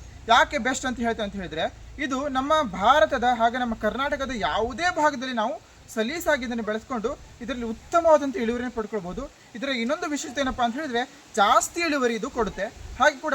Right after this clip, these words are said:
ಕರ್ನಾಟಕದ ಯಾವುದೇ ಭಾಗ, ಆ, ನಮ್ಮ ಬಯಲು ಸೀಮೆಯಲ್ಲೂ ನಾವು ಇದನ್ನು ನೆಟ್ಕೊಳ್ಬಹುದು,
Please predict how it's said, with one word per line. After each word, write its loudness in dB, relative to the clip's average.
ಕರ್ನಾಟಕದ -2
ಯಾವುದೇ 4
ಭಾಗ, -2
ಆ, 2
ನಮ್ಮ -2
ಬಯಲು 2
ಸೀಮೆಯಲ್ಲೂ 2
ನಾವು 4
ಇದನ್ನು -2
ನೆಟ್ಕೊಳ್ಬಹುದು, -4